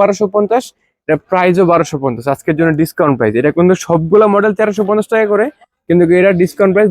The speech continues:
বারোশো পঞ্চাশ টাকা রাখবো। এটা মডেল যেরকম বারোশো পঞ্চাশ, প্রাইসও বারোশো পঞ্চাশ টাকা। এটা ব্যাকগ্রাউন্ড কিন্তু একটা ইউ শেপের বেল্ট, আপনি ভারে মালামাল ক্যারি করলেও এটা কোনো প্রবলেম হবে না বেল্টের।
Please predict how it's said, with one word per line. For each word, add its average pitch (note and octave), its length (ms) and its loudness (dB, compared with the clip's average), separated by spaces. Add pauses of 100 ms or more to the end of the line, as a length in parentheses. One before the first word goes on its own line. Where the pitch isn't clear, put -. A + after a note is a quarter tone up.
বারোশো F3 300 -2
পঞ্চাশ D#3+ 260 -2
টাকা D#3 200 2
রাখবো। A#2 260 -2
এটা G#2+ 140 -10 (520)
মডেল E3+ 260 4
যেরকম G3 320 2
বারোশো G3+ 300 0
পঞ্চাশ, G#3+ 220 0 (100)
প্রাইসও E3+ 320 0
বারোশো D#3 260 -4
পঞ্চাশ C#3 260 -4
টাকা। A#2 180 -4
এটা G2+ 120 -10 (460)
ব্যাকগ্রাউন্ড E3 460 2
কিন্তু G3+ 180 2
একটা G3 220 2 (120)
ইউ F3+ 100 2 (120)
শেপের E3 240 0 (100)
বেল্ট, G2+ 180 -4 (560)
আপনি D#3+ 140 0 (100)
ভারে D#3+ 260 0
মালামাল G3+ 320 2 (100)
ক্যারি G3+ 260 2
করলেও A3 320 2
এটা G#3 160 0
কোনো G3+ 200 0
প্রবলেম F3 360 2
হবে D3 180 2
না A#2 120 0
বেল্টের। A2 320 -4